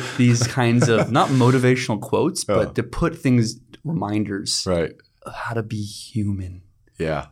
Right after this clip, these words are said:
Speaker 1: back into people's minds.
Speaker 2: Yeah. Well, play, I think i-, if that's a goal, play would definitely be one of those, right? Like, play is so fundamental to being human.
Speaker 1: All right. Define play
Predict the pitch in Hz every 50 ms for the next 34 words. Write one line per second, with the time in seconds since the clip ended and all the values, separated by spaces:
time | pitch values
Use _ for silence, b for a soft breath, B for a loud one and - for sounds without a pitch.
0 | _ _ - - - - 104 110 107 110 113 - 120 110 107 - - 110 104 104
1 | 107 98 92 98 92 95 95 95 92 92 101 101 107 - - - - - _ _
2 | - 92 92 92 85 71 - b b b b b b 101 98 - - 117 127 131
3 | 131 - 95 107 104 117 117 - 107 104 98 101 98 92 90 82 71 80 85 85
4 | 98 95 - 107 104 90 87 85 87 104 117 123 - - - - 98 92 92 90
5 | 90 80 71 71 - 87 85 90 85 - 85 82 78 71 73 76 71 65 71 71
6 | 73 71 71 71 73 73 - - - - - - - _ _ - 80 76 78 73
7 | 73 78 76 - - 98 101 98 95 - - - 90 92 87 - - - 87 87
8 | 87 85 80 80 78 80 73 71 69 69 - - _ _ _ _ _ _ - 90
9 | 80 71 85 78 73 73 69 76 73 65 - - - - - _ _ - - 104
10 | 101 95 - - - _ _ - - _ _ _ - - - - _ 101 - -
11 | - 104 98 98 101 101 104 101 101 101 101 - _ _ _ - - 104 92 -
12 | - - - 104 _